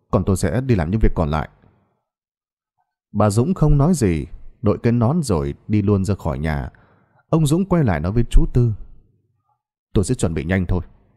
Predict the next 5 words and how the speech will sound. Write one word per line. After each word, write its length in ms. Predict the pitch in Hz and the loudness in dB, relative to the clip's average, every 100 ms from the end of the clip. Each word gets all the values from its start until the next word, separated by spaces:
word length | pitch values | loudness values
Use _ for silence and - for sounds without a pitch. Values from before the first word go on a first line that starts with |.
| _ _ _ _ _ _ _ _ | _ _ _ _ _ _ _ _
Dứt 220 | - 208 | -4 -2
lời 400 | 143 98 82 78 73 | 2 2 0 -2 -4
thì 260 | 95 82 82 - | -4 -2 -4 2
ông 140 | 127 | 4
Dũng 320 | 113 123 185 | 4 -2 -2